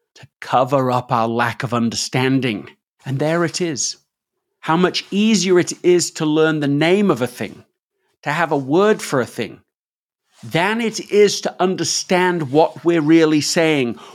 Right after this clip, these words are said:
what we really mean by it, what someone else really means by something. So think of that question. How do you say X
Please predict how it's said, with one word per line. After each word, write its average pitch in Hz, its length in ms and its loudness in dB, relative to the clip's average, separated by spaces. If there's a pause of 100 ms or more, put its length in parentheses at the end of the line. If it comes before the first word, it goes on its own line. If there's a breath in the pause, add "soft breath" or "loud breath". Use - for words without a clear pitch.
what 160 380 0
we 170 240 4
really 170 420 4
mean 170 320 2
by 123 200 0
it, - 220 -8 (300 loud breath)
what 127 380 -2
someone 139 440 -4
else - 420 -4 (200)
really 131 560 2
means 139 460 4
by 117 240 -2
something. - 520 -8 (760)
So - 160 -6
think 262 260 0
of 196 140 -2
that 196 240 -2
question. - 560 -4 (840)
How 180 380 0
do 175 80 -6
you 180 180 -2
say 151 420 -2
X - 480 -6